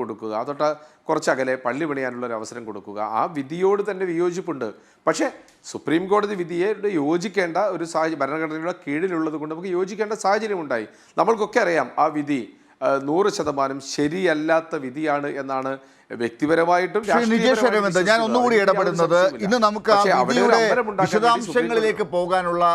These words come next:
Speaker 2: സമയമല്ല. ഇന്ന് നടന്നത് എന്താണ് എന്നാണ്. ഇന്നവിടെ അയോധ്യയിൽ അമ്പലം, ആ, പണിതു, ആ,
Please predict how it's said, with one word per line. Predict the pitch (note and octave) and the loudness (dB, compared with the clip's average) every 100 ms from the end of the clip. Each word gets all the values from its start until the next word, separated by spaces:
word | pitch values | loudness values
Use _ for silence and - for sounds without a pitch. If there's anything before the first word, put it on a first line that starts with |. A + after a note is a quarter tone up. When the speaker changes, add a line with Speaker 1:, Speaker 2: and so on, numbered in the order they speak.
| E3+ - | 0 -2
Speaker 2:
സമയമല്ല. | E3 D#3+ E3 C3 B2+ - - _ _ D3 F3 | -2 -2 0 0 0 -6 -12 _ _ -4 0
ഇന്ന് | C4 D4+ C#4 | 2 2 2
നടന്നത് | A#3+ A#3+ B3 A3+ G3 | 2 0 0 0 0
എന്താണ് | G3+ G3+ F#3+ F3+ - D#3+ | 0 2 2 -2 -6 -4
എന്നാണ്. | E3+ D3+ G2+ - _ D3 | 0 0 -2 -10 _ -2
ഇന്നവിടെ | G#3+ A#3 A#3+ - F#3 | 0 2 0 0 0
അയോധ്യയിൽ | G3 G#3+ F3+ F#3+ F#3+ F#3+ - D#3 | 2 2 2 2 2 -4 -4 -2
അമ്പലം, | F#3 G3 G3+ F#3 - _ _ E3 | 0 2 0 -2 -12 _ _ 0
ആ, | E3+ E3+ D#3+ - C#3+ D3 | 2 2 0 -4 -4 -2
പണിതു, | D#3 D#3+ F#3+ - _ _ | 0 0 -2 -4 _ _
ആ, | D#3+ | -2